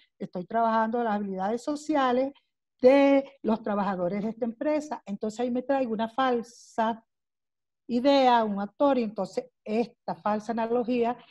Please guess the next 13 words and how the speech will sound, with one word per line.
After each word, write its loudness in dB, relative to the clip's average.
allí -2
se 0
ve 4
que -2
no 2
es 4
la 2
que -8
corresponde -2
cuando -4
nosotros -8
estamos -4
leyendo -4